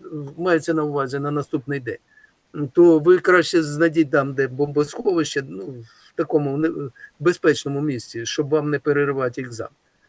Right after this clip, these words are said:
Після того, як він вам прислав білет, ви подивились, все добре, е, а потім ви на, на ту ж саму почту, звідки прийшов білет, висилаєте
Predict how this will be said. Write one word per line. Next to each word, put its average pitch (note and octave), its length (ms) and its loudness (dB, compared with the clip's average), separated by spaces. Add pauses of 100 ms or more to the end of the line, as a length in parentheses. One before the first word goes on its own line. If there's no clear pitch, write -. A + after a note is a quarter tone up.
(300)
Після E3+ 240 2
того, G3 220 4
як F#3 220 4
він F3+ 220 0
вам E3 320 -4
прислав G#3+ 540 0
білет, D3 480 0
ви C#3+ 400 0 (300)
подивились, E3 560 4
все D3+ 180 0
добре, E3+ 480 2 (340)
е, C3+ 500 -4 (2250)
а D#3 100 -6
потім G#3 340 4
ви G3+ 140 8
на, F#3 120 0
на F3+ 260 -4
ту F#3 220 -8
ж - 100 -6
саму F3+ 260 -2
почту, E3 420 -4
звідки D#3+ 360 -4
прийшов F3+ 440 -6
білет, D#3 340 -2
висилаєте E3+ 720 -2